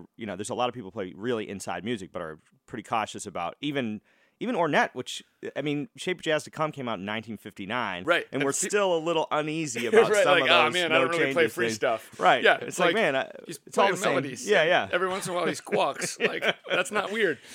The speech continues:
Speaker 2: Yeah.
Speaker 1: But to me, it's the same. It's all in the same spectrum. It's all part of the same thing.
Speaker 2: Right. Um, and I don't, there are, yeah, but, like, despite that, there aren't very many people who do that thing. And so
Speaker 1: Right.
Speaker 2: we,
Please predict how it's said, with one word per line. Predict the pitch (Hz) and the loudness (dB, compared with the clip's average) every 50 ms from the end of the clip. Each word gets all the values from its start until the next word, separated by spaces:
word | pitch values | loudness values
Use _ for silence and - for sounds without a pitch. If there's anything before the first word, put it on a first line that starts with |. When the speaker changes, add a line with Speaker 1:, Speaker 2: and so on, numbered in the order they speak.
| - - - | -20 -18 -6
Speaker 2:
Yeah. | - 165 147 | -2 0 2
Speaker 1:
But | 131 170 156 143 | 2 2 0 0
to | 170 | -2
me, | 170 208 240 214 | -2 2 2 2
it's | - - | 0 0
the | 139 131 | -4 -6
same. | - - 170 156 151 143 143 - | -4 -2 0 0 0 -2 -2 -4
It's | 156 - | -4 0
all | 165 151 160 156 151 | 2 2 4 4 2
in | 143 127 | 0 -2
the | 117 | -4
same | - - 131 123 113 101 | -4 -4 -4 -4 -4 -6
spectrum. | - - 135 139 - - 92 76 73 | -6 -4 -4 -4 -4 -4 -10 -16 -14
It's | 85 - | -12 -8
all | 107 101 98 | -6 -6 -6
part | 92 - 110 101 | -4 -6 -8 -8
of | 92 90 | -8 -10
the | |
same | - - 92 80 76 | -12 -12 -14 -14 -12
thing. | - 104 90 - - - _ _ | -12 -12 -12 -12 -16 -20 _ _
Speaker 2:
Right. | 151 170 196 160 - - - - - _ _ _ _ | 0 2 2 2 2 -2 -10 -18 -20 _ _ _ _
Um, | 156 147 139 127 120 120 120 113 110 107 _ _ _ _ _ _ | 2 4 4 4 4 2 0 -2 -4 -10 _ _ _ _ _ _
and | 139 139 139 | -2 0 0
I | 139 | 0
don't, | 147 156 143 - _ - _ _ _ _ _ _ _ _ _ _ _ _ _ _ _ _ _ _ _ _ _ _ _ _ _ _ _ _ _ _ _ _ _ _ _ _ _ _ _ _ _ _ _ _ _ 117 | 0 -2 -4 -10 _ -20 _ _ _ _ _ _ _ _ _ _ _ _ _ _ _ _ _ _ _ _ _ _ _ _ _ _ _ _ _ _ _ _ _ _ _ _ _ _ _ _ _ _ _ _ _ -2
there | 135 151 - 120 | -2 -2 0 -2
are, | 147 - - | -6 -2 0
yeah, | 185 170 110 82 - - _ - | 2 2 2 0 -2 -10 _ -18
but, | 147 123 156 139 135 | -4 -2 -2 0 0
like, | 147 143 117 110 | 0 -2 -2 -4
despite | 143 131 - - 190 180 175 156 143 | -6 -8 -4 0 0 0 0 0 -2
that, | 151 139 135 120 - | 0 0 0 0 -2
there | 135 135 - 147 | -4 -4 -4 -4
aren't | 143 127 131 | -6 -6 -4
very | 127 131 131 127 | -4 -4 -4 -4
many | 127 127 123 120 110 | -6 -6 -8 -8 -10
people | - - 123 104 - 123 120 117 110 | -10 -12 -12 -8 -6 -4 -2 -2 -4
who | 101 - 120 113 | -4 -8 -10 -12
do | 101 87 117 127 123 120 117 113 110 | -10 -8 -8 -6 -4 -4 -6 -6 -4
that | 101 110 101 - - | -4 -4 -4 -4 -8
thing. | - 107 82 60 - 57 _ | -12 -12 -12 -12 -14 -18 _
And | - 135 127 | -8 -6 -4
so | - 143 | -4 -2
Speaker 1:
Right. | 143 | -2
Speaker 2:
we, | 156 170 165 156 151 | -2 -2 -2 -4 -6